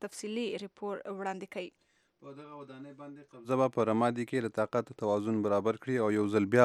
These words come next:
Speaker 2: به دغه مهم ښار واګې د پوځ په لاسو کې راشي، کوم چې د انبار صوبې مرکز دی. خو له دغه ودانۍ نه چاپیره د بارودي سورنګانو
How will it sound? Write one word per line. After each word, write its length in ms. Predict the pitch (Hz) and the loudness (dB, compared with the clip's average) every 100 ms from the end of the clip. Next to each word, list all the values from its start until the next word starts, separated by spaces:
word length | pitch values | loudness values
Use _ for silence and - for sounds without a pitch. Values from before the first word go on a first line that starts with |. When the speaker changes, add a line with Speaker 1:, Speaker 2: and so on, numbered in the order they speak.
| 113 | 10
Speaker 2:
به 80 | 117 - - - - 117 | 6 4 -18 -18 2 8
دغه 160 | 120 117 | 10 10
مهم 280 | 113 117 110 | 10 6 4
ښار 200 | - 117 113 | 8 8 10
واګې 280 | 113 113 117 | 8 8 2
د 160 | 107 104 | 2 2
پوځ 240 | 117 110 - 113 | 2 0 0 0
په 100 | 104 | 2
لاسو 220 | 104 - - | 2 0 -2
کې 120 | 110 | 2
راشي، 280 | 120 - 123 | 2 0 -4
کوم 180 | - 120 113 | 0 0 0
چې 200 | 120 107 | -2 2
د 100 | 104 101 107 | 2 4 2
انبار 280 | 104 113 104 | 4 4 2
صوبې 320 | 104 107 101 | -2 2 2
مرکز 320 | 98 - 104 95 | 2 0 -2 0
دی. 100 | 107 - - - - | 0 -2 -18 -20 -16
خو 160 | - 107 | -4 0
له 80 | 110 | 2
دغه 160 | 107 107 | 4 4
ودانۍ 320 | 104 107 117 113 | 4 2 2 0
نه 40 | 113 | 0
چاپیره 400 | 104 - 120 120 107 | -4 0 2 2 2
د 120 | 104 98 | 2 2
بارودي 420 | 104 107 110 110 | 2 2 -2 -8
سورنګانو 500 | - 104 104 120 131 | -4 -2 2 4 2